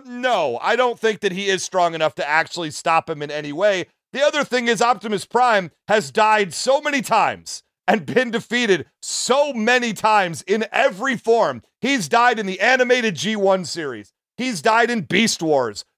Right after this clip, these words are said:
multiple times. He's died in the live action movies. He's died three times in the comic books.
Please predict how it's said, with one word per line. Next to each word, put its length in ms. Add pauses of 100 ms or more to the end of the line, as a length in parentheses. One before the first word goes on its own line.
(120)
multiple 480
times. 400 (160)
He's 260
died 400 (140)
in 220
the 200
live 320
action 380
movies. 320
He's 220
died 300
three 200
times 400
in 80
the 60
comic 420
books. 340